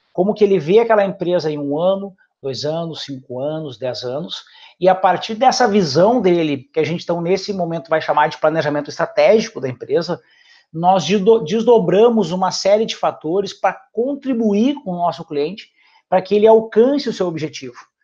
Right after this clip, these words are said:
Então, o planejamento tributário, ele vai ser um dos elementos pra que o nosso cliente, pra que o empresário realize o, o planejamento estratégico global dele.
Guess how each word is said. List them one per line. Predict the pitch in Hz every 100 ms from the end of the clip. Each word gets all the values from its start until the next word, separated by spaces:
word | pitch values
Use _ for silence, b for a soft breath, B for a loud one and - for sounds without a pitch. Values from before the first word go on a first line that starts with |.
| _ _ _ -
Então, | 135 175 208
o | 202
planejamento | 196 170 214
tributário, | 240 220 220 170 196 220
ele | 208
vai | 190
ser | 175 185
um | 208
dos | 254 226
elementos | 202 175 156 170 240 233 180 135 - b b _
pra | 160
que | 160 - 180
o | 170
nosso | 175 190 -
cliente, | 185 156 147 170 208 -
pra | 156
que | 156
o | 160
empresário | 151 147 131 127 139 202 208 151 _ b b
realize | - 175 196 180 165 202 262 202 175 139 b b -
o, | 165 175 - 160
o |
planejamento | - 202 220 254 202 190 185 208
estratégico | - 220 220 202 220 220 220
global | 202 208 196 214
dele. | 196 170 156